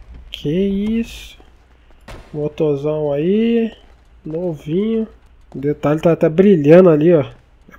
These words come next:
plaquinha branca é bom que combina com a lista branca ali do to-, do teto, né? Escapamentozinho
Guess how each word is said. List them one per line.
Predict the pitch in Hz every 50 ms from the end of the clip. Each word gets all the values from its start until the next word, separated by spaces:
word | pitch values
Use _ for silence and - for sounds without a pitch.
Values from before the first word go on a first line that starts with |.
| -
plaquinha | - 180 160 160 - - 170 170 160
branca | 147 156 165 180 196 202 - 185
é | 156
bom | 143 147 165 190
que | 202 - 180
combina | - 190 170 160 151 147 160 165 165 165 156
com | - - 170 156
a | 156 151 147 143 143 139
lista | 139 143 147 160 156 - - 160 147
branca | 139 147 151 160 160 - 160
ali | 151 151
do | 147 151 147
to-, | - - - 156 156 190 214 175
do | 156
teto, | 151 - 160 151 185 226 233 - 208
né? | 202 190 - _ _ _ _ _ _ _
Escapamentozinho | - - - - 160 - - 165 156 147 165 165 156 160 - 156 147 143 160 165 165 143